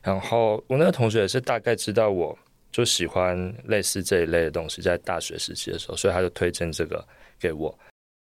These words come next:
从那个时候我就慢慢在 Instagram 上面就看 Sci-Arc 在做什么，然后就想办法说我也要这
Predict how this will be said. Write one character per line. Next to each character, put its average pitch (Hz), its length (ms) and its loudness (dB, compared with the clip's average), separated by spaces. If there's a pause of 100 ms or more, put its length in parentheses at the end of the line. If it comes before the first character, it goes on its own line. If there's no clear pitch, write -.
从 135 180 2
那 175 100 6
个 160 80 6
时 127 140 2
候 120 100 4
我 101 60 2
就 113 160 4
慢 113 220 2
慢 101 360 0
在 98 240 2
Instagram 92 440 0
上 80 160 0
面 80 400 -2 (180)
就 98 200 2
看 90 440 -4
Sci-Arc 98 340 0
在 90 220 0
做 90 180 2
什 - 200 -6
么， - 80 -16 (420)
然 92 100 -4
后 87 400 0 (240)
就 107 300 2
想 90 240 0
办 120 240 0
法 80 220 -2
说 82 440 0
我 101 160 4
也 90 100 2
要 85 120 2
这 82 160 -4